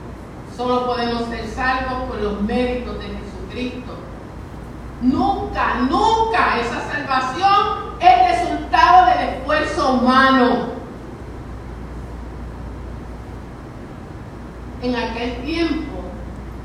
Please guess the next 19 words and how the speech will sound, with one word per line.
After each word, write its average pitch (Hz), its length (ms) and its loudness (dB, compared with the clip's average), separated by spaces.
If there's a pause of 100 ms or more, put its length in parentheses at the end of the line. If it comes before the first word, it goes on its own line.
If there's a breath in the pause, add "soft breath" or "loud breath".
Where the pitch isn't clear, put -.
(180)
se 220 120 -10
le 196 100 -8
hacía 233 480 -4
creer 226 240 -6
a 233 40 -4
la 220 200 -4
gente 240 500 -6 (640)
que - 80 -10
tenían 226 400 -6
que 254 80 -4
hacer 254 240 -2
alguna 240 520 0
obra 247 420 2
para 202 240 -6
recibir 208 420 -8
salvación. 202 800 -6 (1400)
También 277 420 2
le 302 60 0
hacían 294 360 -2